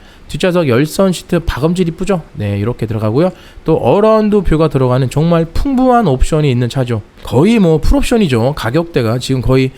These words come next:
삼천팔백, 삼천칠백. 신차가가 굉장히 비싸기 때문에 지금 거의 뭐 반값 이하에 팔고 있기 때문에 지금 중고차로 구매하시면 너무 좋죠. 육 기통의 부드러운 질감, 아주 내연성 좋고요, 주거성 좋고요, 엔진 미션 정말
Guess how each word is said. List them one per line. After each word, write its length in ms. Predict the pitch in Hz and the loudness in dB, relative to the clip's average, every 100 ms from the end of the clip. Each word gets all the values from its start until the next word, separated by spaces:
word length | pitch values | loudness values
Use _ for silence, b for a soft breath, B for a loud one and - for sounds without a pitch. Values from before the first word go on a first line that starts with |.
| B B | B B
삼천팔백, 880 | B - 208 - 220 214 - 214 214 | B -4 -2 0 0 0 -2 0 -2
삼천칠백. 680 | 202 214 214 196 208 151 107 - B | -2 -2 -2 0 0 0 -2 -10 B
신차가가 500 | 196 196 190 175 165 | -4 -2 0 0 0
굉장히 300 | 143 160 143 | 0 0 0
비싸기 360 | - 139 143 | 0 0 0
때문에 420 | 131 123 127 151 - B B | -2 0 0 0 -4 B B
지금 240 | - 143 | -4 -2
거의 300 | 113 127 175 | -2 0 0
뭐 140 | 160 123 | 0 0
반값 560 | - 131 143 180 175 | -2 -4 0 -2 -2
이하에 340 | 120 139 185 180 | -2 0 2 2
팔고 280 | - 196 185 | 0 0 0
있기 140 | 131 | -2
때문에 500 | 127 135 107 101 185 - B - | -2 -2 -2 -2 -4 -8 B -8
지금 400 | 175 208 220 196 | -2 0 0 -2
중고차로 540 | 165 175 170 175 165 | -2 -2 0 0 0
구매하시면 520 | 139 135 131 127 127 | 0 -2 -2 -2 -2
너무 200 | 120 226 | 0 0
좋죠. 400 | 190 - 101 113 - B B | -2 -2 -4 -4 -10 B B
육 200 | 123 147 | -2 -2
기통의 600 | - 170 - 170 160 160 156 | -2 -2 0 0 0 0 -2
부드러운 460 | - 131 196 202 190 | -2 0 2 2 0
질감, 420 | 151 151 135 131 - B B B - - - | 0 0 -2 -4 -12 B B B -20 -20 -12
아주 500 | - - 170 180 202 | -6 -2 0 0 2
내연성 420 | 143 175 185 180 | 2 2 0 -2
좋고요, 400 | 156 147 160 151 143 | -4 -4 -2 -4 -4
주거성 460 | - 175 185 175 | -2 -2 -2 -4
좋고요, 460 | 160 143 151 143 139 - | -4 -4 -4 -4 -4 -4
엔진 300 | 147 160 170 | 0 0 0
미션 280 | 147 156 | 0 -2
정말 300 | 139 143 147 | -2 -2 -2